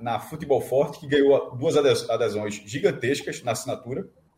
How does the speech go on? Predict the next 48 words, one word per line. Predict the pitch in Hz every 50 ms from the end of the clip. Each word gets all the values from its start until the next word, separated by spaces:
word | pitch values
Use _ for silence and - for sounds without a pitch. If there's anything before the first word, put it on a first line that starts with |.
| _ _ _ _ _ _ _ _ _ _ _ _
É, | - 143 147 160
é | 180
só | - - 349 349 320
um | 277
parênteses, | - - 139 139 139
já | 151 147
que | 151
vai | 143 135
ter | - 143
Bahia | 117 131 123
e | 117
Grêmio, | 123 131 127
só | 143 131
um |
negócio. | 127 117 113 117 117 -
Quando | - 180 185 180
teve | 170 175 160 139 151 143
a, | - 117
a, | 120 113 110 107 101 92 73 - - - 95 95 92 90 87 85 82 80 73 64 - - - _ _ _ _ _
foi | - 143
lançada | 139 147 143 - 139 127
a | 127
Libra | 113 - 139 165 151 135 131
no | 123 123
dia | 135 113
três | - - 156 151
de | 151 -
maio, | - 104 113 131 143 143 - - - - _ _ _ _ _ _ _ _
seis | - - - 202 233 226 180
dias | 156 185 175 165
depois, | 151 147 131 - 131 135 151 175 175 - - 123 110
vinte | 117 190 214 214
e |
três | - - 190 165 -
clubes | - - 135 143 143 151
ace-, | 156 - - - -
ace-, | - 120 - - 143 -
a, | - 117 117 113 104 101
fizeram | - - 143 120 117 120 139
uma | 131 -
carta | - 127 127 - -
proposta | - - 139 - - 110 107 113 - - 151
pra | - - - 131 120
Libra, | 110 107 117 123 127 147 156 185 - - - _ _ _ _ _ _ _ _ _ _ _ _
pra, | - 123 123 135 135 135 135 131 127 120 117 110 110 101 -
exigindo | - 135 165 170 180 143 135 131 147 156 151 170 165
a | 156
mudança | 160 175 196 175 127 139 135 147 147 - - 202 190 180 -